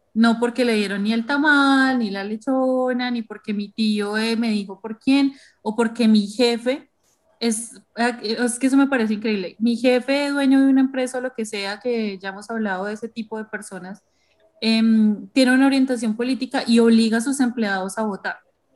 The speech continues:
O sea, les dice que si no votan por esas personas o lo que sea que él quiere, los va a despedir o lo que sea.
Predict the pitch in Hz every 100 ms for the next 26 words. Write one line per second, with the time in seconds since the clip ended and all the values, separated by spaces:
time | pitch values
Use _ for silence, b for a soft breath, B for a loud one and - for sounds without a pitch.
0 | _ _ - 220 226 220 208 226 220 226
1 | 247 247 226 202 208 220 233 233 202 202
2 | - 214 - 202 196 208 214 214 202 -
3 | 190 190 214 214 247 233 240 - _ _
4 | _ - 220 202 196 196 - 214 214 220
5 | 220 220 214 214 -